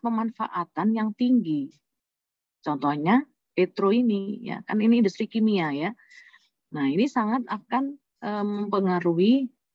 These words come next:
bisnisnya. Kenapa? Karena terkait dengan biaya aset terhadap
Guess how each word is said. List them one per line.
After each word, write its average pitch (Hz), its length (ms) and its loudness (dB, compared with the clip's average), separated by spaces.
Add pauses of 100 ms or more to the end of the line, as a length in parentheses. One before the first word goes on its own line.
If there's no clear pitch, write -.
(680)
bisnisnya. 196 760 0 (160)
Kenapa? 170 480 -6
Karena 185 400 2 (480)
terkait 180 320 0
dengan 160 320 0
biaya 151 360 0
aset - 360 -8 (520)
terhadap 160 480 0